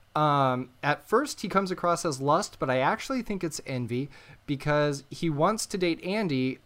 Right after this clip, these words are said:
uh, while Troy is interested in her. But the second she kinda leaves Troy and goes to be with him, he turns into a jerk, really. Like, he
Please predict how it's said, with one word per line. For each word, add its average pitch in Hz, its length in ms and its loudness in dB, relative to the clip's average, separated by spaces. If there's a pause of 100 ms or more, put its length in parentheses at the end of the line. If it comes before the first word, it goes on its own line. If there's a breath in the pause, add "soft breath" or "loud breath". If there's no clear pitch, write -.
(100)
uh, 131 360 4
while 135 480 4
Troy 240 720 0
is 135 160 -4
interested 131 520 -6
in 117 160 -4
her. 127 220 0
But 127 160 -4
the 135 80 -6
second 247 360 -4
she 226 120 -8
kinda 196 220 -2
leaves 160 540 0
Troy 170 580 0 (360 loud breath)
and 143 200 -2
goes 156 240 0
to 160 80 -12
be 151 140 0
with 143 240 -2
him, 185 340 0
he 214 540 -4 (140)
turns 262 300 -2
into 165 220 2
a 98 80 -4
jerk, 104 440 -2
really. 120 380 -2 (380 loud breath)
Like, 139 300 0 (120)
he 175 420 -4